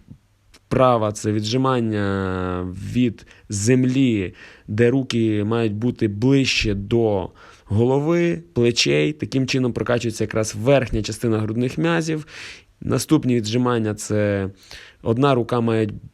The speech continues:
бути спереді, друга ззаді. Тобто такі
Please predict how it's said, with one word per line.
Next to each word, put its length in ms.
бути 720
спереді, 500
друга 380
ззаді. 640
Тобто 1400
такі 440